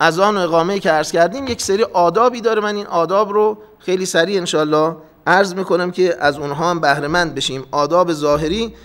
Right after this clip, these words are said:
مستحباتی است که در اذان و اقامه چند موردش رو من فقط یادداشت کردم، خیلی قابل توسعه بود، اما به یک کمی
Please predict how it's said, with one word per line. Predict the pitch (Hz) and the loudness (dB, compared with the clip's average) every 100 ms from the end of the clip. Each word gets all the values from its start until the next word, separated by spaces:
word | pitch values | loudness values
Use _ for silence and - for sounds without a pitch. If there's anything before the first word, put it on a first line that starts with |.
| - _ _ - | -20 _ _ -6
مستحباتی | - 185 190 185 190 180 240 277 277 | -2 0 0 2 2 4 6 6 4
است | 233 - | -4 -4
که | |
در | 196 175 170 160 | 4 4 6 2
اذان | 170 214 233 | 2 2 2
و | 233 | 0
اقامه | 180 170 175 240 | -2 0 0 0
چند | - 233 247 233 | 0 2 2 0
موردش | 185 185 226 208 190 | 0 2 2 2 0
رو | 175 | 0
من | 180 185 | -2 0
فقط | 180 175 170 | 0 0 2
یادداشت | 160 151 185 196 165 | 0 0 -2 -2 0
کردم، | 151 143 151 165 - _ | 0 0 -4 -6 -18 _
خیلی | - 233 262 233 | 2 2 2 2
قابل | 175 165 175 170 | 2 2 2 0
توسعه | 175 156 160 160 226 | 0 -2 -2 2 4
بود، | 175 135 - - _ _ _ _ _ _ _ _ _ - | 4 -2 -10 -18 _ _ _ _ _ _ _ _ _ 2
اما | 240 247 | 4 4
به | 208 | 6
یک | 214 220 | 4 4
کمی | 220 220 247 233 220 | 2 0 2 0 -2